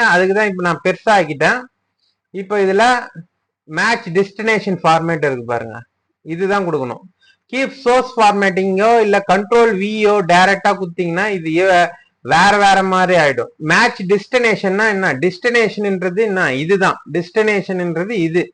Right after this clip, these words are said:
இந்த எக்ஸல் அதுக்கான இது கொடுக்கணும். அப்படி உங்களுக்கு இல்ல, அது இல்லைன்ற போது யூனிகோட் டெக்ஸ்டோ, டெக்ஸ்டோ கொடுக்கலாம். ஓகேங்களா? அந்த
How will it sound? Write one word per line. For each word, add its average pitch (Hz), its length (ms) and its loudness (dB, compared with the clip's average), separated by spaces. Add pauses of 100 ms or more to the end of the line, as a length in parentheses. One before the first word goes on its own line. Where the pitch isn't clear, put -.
(380)
இந்த 160 200 -4
எக்ஸல் 151 440 -2
அதுக்கான 190 640 2
இது 190 180 0
கொடுக்கணும். 135 440 -6 (320)
அப்படி 175 280 0
உங்களுக்கு 202 360 0
இல்ல, 240 220 0 (120)
அது 190 280 4
இல்லைன்ற 220 540 0
போது 190 220 0
யூனிகோட் 202 600 0
டெக்ஸ்டோ, 185 440 -2
டெக்ஸ்டோ 185 480 -2
கொடுக்கலாம். 135 480 -4
ஓகேங்களா? 156 500 -2
அந்த 156 280 -2